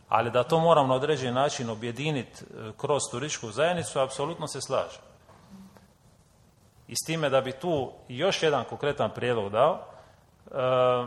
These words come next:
grad Hvar, znači,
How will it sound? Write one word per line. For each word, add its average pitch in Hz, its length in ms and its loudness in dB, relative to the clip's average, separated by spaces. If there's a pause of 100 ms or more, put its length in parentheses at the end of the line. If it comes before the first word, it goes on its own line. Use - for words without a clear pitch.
(1400)
grad 147 540 2
Hvar, 120 260 4 (720)
znači, 143 480 0